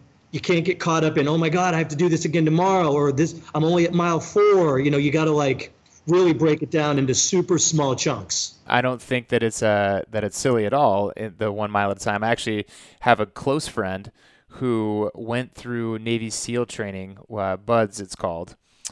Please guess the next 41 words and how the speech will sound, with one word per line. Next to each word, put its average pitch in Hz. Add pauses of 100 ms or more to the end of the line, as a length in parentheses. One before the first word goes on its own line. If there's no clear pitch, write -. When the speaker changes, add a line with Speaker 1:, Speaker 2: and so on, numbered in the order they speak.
(240)
Speaker 2:
and, 104
uh, 98
he 131
gave 127
me 120
some, 107
some 113
very 110
interesting 104
advice 101
too, 117
Sherwood. 101
You 113
should -
tell 131
him, 123
tell 151
him 156
about 151
the 143
lunchtime 131
stories, 98
or 101
tell 135
him, 120 (360)
tell 160
him 165
about, 156
uh, 123
the 117
most 120
impactful 127
thing 120
that 110
somebody 120
said 117
to -
you 107 (460)
in 127
between 123
evolutions 110